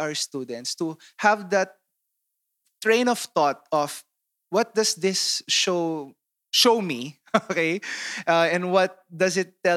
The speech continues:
about my value and all those things? Imagine parang may ganong set of questions, pero how can we, uh, download or process or walk with our students so that they can maximize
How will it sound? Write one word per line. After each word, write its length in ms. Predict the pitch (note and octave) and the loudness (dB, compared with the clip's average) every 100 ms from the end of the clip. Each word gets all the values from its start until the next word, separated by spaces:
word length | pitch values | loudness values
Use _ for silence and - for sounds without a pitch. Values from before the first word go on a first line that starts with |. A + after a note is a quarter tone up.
| E3+ | 2
about 240 | E3 D#3 | 2 -2
my 240 | D#3 D3 C#3 | -2 -6 2
value 560 | G#3 G3+ G#3 G#3 G3+ | 4 4 4 0 0
and 160 | F3+ E3+ | 0 0
all 160 | F#3+ | 0
those 320 | F3+ F#3 F3+ - | 2 0 -2 -4
things? 160 | F3+ | -2
Imagine 320 | F#3+ F#3+ F#3+ | 2 2 2
parang 320 | G3 F3 F3+ F3 | 2 2 4 0
may 160 | E3 | -2
ganong 320 | E3 F3 E3 | 0 0 -2
set 320 | E3 - F3+ F3+ | -4 -2 -2 -2
of 320 | E3+ - - _ | -6 -10 -20 _
questions, 480 | G#3+ G#3 - E3 | 2 2 0 -2
pero 240 | - G#3 G#3+ | -2 -2 2
how 160 | A#3+ | 2
can 320 | A#3 A#3 G#3+ G3 | 0 -2 -4 -6
we, 240 | F#3+ F3 - - - - _ _ | -8 -10 -14 -20 -20 -20 _ _
uh, 160 | F3+ E3+ | -4 0
download 800 | D#3+ G3 A3 A3 A3+ A3+ A3+ F#3+ | 4 6 4 2 2 4 2 2
or 240 | D3+ C#3+ - | -2 -2 -2
process 600 | G3 G#3 A3 - G#3+ G#3+ - | 2 4 2 0 0 0 -2
or 320 | D3+ C#3 B2+ | -2 -2 -4
walk 320 | D3 G3+ - | 2 2 2
with 380 | F3 G3 G3 D#3 E3 | 2 2 2 -2 -2
our 240 | D#3+ D#3+ | 0 0
students 560 | D#3 - D3+ C#3 C3+ - | -4 -6 -6 -6 -6 -6
so 160 | - | -4
that 240 | G3 G3 - _ _ _ _ - | 0 -2 -4 _ _ _ _ -4
they 320 | E3 A#3+ G#3+ | 0 0 -2
can 520 | - A#3 A3+ G#3+ G#3 _ | 0 2 2 -2 -8 _
maximize 1200 | F3+ G3 A3 A3 - A3 F3 C3+ C3+ - - - | -6 2 4 4 0 0 0 0 0 -2 -2 -6